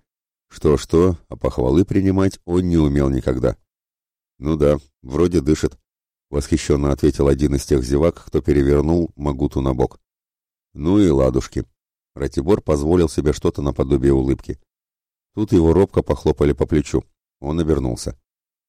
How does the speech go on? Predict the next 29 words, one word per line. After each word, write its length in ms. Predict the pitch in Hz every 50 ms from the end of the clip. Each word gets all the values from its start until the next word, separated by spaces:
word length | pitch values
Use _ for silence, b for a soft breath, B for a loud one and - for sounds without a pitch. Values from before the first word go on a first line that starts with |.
| _ -
Перед 280 | 71 67 69 69 64
ним, 240 | 71 82 101 107 104
переминаясь 680 | - 80 71 71 67 71 71 73 76 73 73 69 69 -
с 120 | - -
ноги 240 | 73 71 65 67 67
на 180 | 65 73 82
ногу, 280 | 87 92 87 87 92 101
стоял 420 | - - - 73 69 71 90 92 95
растерянный 600 | 92 90 - - 71 69 69 69 71 67 69 67
Крапан. 460 | - 71 67 - - 64 60 58 - _ _ _ _ _ _ _ _ _ _ _ _ _ _ _ -
«Ну?» — 500 | 73 73 76 78 76 76 76 90 113 - _ _ _ _ _ _ _ _ -
Ратибор 440 | 67 71 71 - 82 65 69 67 69
нахмурился. 600 | 67 - - 69 67 65 64 60 - 60 58 - _ _ _ _ _ _ _ _ _ _ _ _
«Уезжал 480 | - 85 90 90 85 78 76 104 117 113
бы 120 | 87 80
ты 180 | 76 - 82 76
из 100 | 71 65
города, 320 | 65 78 87 82 76 67 67
богатырь. 540 | 64 67 65 73 69 - 90 - - - _ _ _ _ _ -
Магута 420 | 76 76 80 80 90 101 - 95 90
не 80 | 90
простит 420 | - - 85 80 - - 107 - -
тебе. 300 | - 76 71 65 60 - _ _ _ _ _ _ _ _ -
Ты, 100 | - 110
конечно, 560 | - 113 104 110 110 101 - - 101 95 85
знатно 380 | 78 76 85 104 131 - - 98
его 160 | 90 85 82
сейчас 380 | 80 - 85 - - 82 - -
уделал. 440 | 85 76 78 76 71 65 60 58